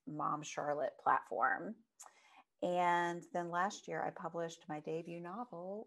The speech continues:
which is a middle grade story called Now and at the Hour. Which is about a twelve-year-old boy who navigates a significant year when his mom is diagnosed with cancer.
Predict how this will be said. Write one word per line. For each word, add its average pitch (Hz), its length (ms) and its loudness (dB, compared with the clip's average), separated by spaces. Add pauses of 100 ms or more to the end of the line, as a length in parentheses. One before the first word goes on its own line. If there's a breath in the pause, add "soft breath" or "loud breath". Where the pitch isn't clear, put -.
which - 320 -4
is 160 300 -4
a - 40 -6
middle 170 300 -2
grade 151 340 -4
story 151 460 -4
called 147 300 -6
Now 156 240 -4
and 156 180 -6
at 165 120 -10
the 214 180 -2
Hour. 147 560 -6 (840)
Which - 300 0
is 160 100 -6
about 160 240 2
a 160 60 0
twelve-year-old 160 680 4
boy 151 420 2 (120)
who 147 440 -2 (160)
navigates 151 640 -6
a 165 40 -8
significant 160 640 -6
year 143 460 -6 (280)
when 151 140 -8
his 151 240 -10
mom 143 360 -4
is 160 140 -10
diagnosed - 760 -10
with - 80 -12 (180)
cancer. - 460 -10